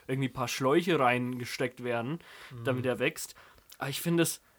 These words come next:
Speaker 1: ich finde, das hat so was Schönes, Sauberes, Klinisches,
Speaker 2: <laughs>
Speaker 1: steril.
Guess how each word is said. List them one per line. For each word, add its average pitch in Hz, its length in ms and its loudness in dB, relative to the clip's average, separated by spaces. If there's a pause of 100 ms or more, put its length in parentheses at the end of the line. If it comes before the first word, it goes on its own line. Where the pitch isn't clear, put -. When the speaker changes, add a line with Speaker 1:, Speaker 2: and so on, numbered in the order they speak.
(100)
Speaker 1:
ich - 140 -6
finde, 143 200 -4
das 139 200 -8
hat 139 120 -2
so 151 120 -2
was 147 160 -2
Schönes, 147 840 2 (200)
Sauberes, 143 880 2
Klinisches, 151 920 2 (340)
Speaker 2:
<laughs> - 340 -18
Speaker 1:
steril. 151 680 2